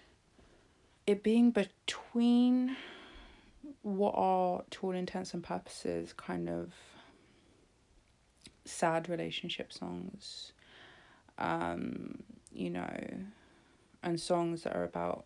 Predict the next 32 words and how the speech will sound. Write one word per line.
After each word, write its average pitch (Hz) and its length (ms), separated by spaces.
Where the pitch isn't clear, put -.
uncertain 170 600
aspects - 420
of 160 80
a - 20
relationship 160 580
when 160 120
you're 156 100
not 156 160
sure 156 420
what's - 180
gonna 165 160
happen 160 340
and 156 100
you're 156 100
not 156 140
sure - 160
it's - 100
gonna 160 140
be 156 120
okay. 80 520
And 170 160
then 165 120
in 160 120
the 156 60
middle, 160 680
you 165 140
have 143 400
this 170 280
song, 143 580
which - 320
is 151 140
very, 147 640